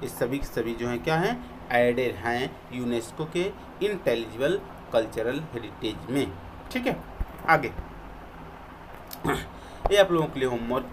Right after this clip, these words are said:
का क्वेश्चन है, आप लोग इसे बताइए ज़रूर देख कर आंसर कि क्या होगा इसका, ठीक। आप नेट से सर्च करिए, चाहे जहाँ से सर्च करिए,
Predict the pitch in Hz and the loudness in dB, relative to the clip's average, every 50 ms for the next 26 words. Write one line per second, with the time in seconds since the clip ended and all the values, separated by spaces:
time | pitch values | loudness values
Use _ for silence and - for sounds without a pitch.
0 | - - 147 143 - - 151 147 143 - - - - 120 - 127 - 127 120 117 | -6 -6 -6 -4 0 2 2 2 2 0 -4 -2 0 2 0 0 2 0 -2 -2
1 | 117 110 - - 147 156 180 175 - - - - - - - - - - 151 - | -2 -4 -6 -4 -4 -4 -4 -4 -8 -12 -16 -16 -16 -16 -14 0 4 4 6 6
2 | - 185 185 190 196 202 202 175 156 123 117 120 120 120 - 139 156 156 160 - | 6 6 6 6 4 2 2 2 2 2 2 2 0 2 2 2 2 2 2 2
3 | 170 165 165 170 170 165 - 196 202 202 - - - - - - - 127 120 - | 2 2 4 2 0 0 0 0 -2 -2 -4 -10 -16 -16 -16 -12 -10 -10 -10 -10
4 | - - - - - - 160 160 165 165 - - 113 110 101 - 110 107 107 - | -12 -16 -16 -2 4 6 8 8 6 6 2 -2 -2 -2 0 -2 -4 -4 -6 -8
5 | - - 110 - - - - - - - - - - - - - - - - - | -10 -10 -12 -12 -14 -14 -16 -16 -16 -16 -16 -10 -6 -6 -6 -6 -6 -12 -16 -16
6 | - - - - - - 110 110 107 113 131 - - - 143 - 156 147 143 - | -16 -16 -16 -14 -10 -8 -6 -4 0 0 0 -2 -2 -8 -6 -2 -2 -2 -2 -4
7 | - 143 143 160 - 123 110 104 107 98 113 120 - - 139 139 - - 135 135 | -6 -6 -6 -6 -4 -6 -6 -4 -4 -6 -6 -6 -4 -4 -4 -4 -4 -4 -4 -4
8 | 165 202 | -4 -6